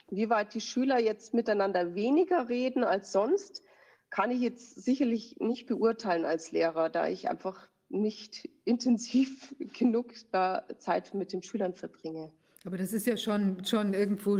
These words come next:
Speaker 2: auch ein bisschen bestürzend, weil dann hat, wird das ja so ein bisschen wie so ein, ein Smiley, den man an eine Nachricht ranhängt, also nur so eine Momentaufnahme eines Gesichts, aber man kann ja gar nicht die Nuancen, also wie sich jetzt ein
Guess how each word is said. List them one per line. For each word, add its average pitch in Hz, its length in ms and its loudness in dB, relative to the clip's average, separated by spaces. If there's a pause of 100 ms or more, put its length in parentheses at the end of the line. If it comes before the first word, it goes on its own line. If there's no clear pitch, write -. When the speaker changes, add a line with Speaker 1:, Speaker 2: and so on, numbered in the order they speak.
Speaker 2:
auch 196 200 -2
ein 208 120 4
bisschen 196 400 2
bestürzend, 233 580 0
weil 202 120 2
dann 202 180 2
hat, 202 180 -2
wird 208 140 2
das 220 160 -4
ja 196 120 0
so 208 120 0
ein 196 60 2
bisschen 202 360 0
wie 196 80 2
so 190 200 2
ein, 190 220 2 (400)
ein 196 80 4
Smiley, 208 540 2
den 208 180 4
man 202 180 2
an 196 80 0
eine 196 140 6
Nachricht 220 540 0
ranhängt, 196 480 2
also 185 220 2
nur 190 120 4
so 196 120 2
eine 190 180 2
Momentaufnahme 190 920 2
eines 190 340 0
Gesichts, 196 440 0
aber 190 160 2
man 185 200 0
kann 196 180 2
ja 190 80 2
gar 185 220 -2
nicht 196 220 0
die 190 100 6
Nuancen, 190 580 4
also 180 240 0
wie 185 100 4
sich 190 220 2
jetzt - 220 -2
ein 180 260 4